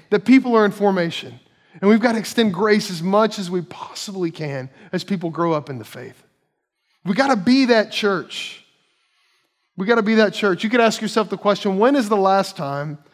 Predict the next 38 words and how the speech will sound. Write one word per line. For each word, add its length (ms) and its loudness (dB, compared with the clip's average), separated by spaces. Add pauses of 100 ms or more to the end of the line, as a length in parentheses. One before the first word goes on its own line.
(640)
that 140 2
I 180 4
realized 540 4
and 80 -2
confessed 460 -4
that 100 -4
I've 320 -4
really 220 2
got 160 0
a 60 -2
long 320 -6
way 120 -8
to 80 -10
go 220 -12
to 100 -18
be 120 -14
a 40 -14
mature 280 -14
follower 380 -12
of 40 -18
Jesus?" 480 -20 (1200)
That's 220 -2
a 60 -4
teachable 420 -8
person. 460 -16 (520)
That's 160 -4
what 140 -4
God's 240 -2
grace 280 -2
does 260 -8
to 40 -12
you. 60 -10
It 60 -8
makes 200 -6
it, 180 -14
makes 220 -4
you 80 -6
humble, 420 -2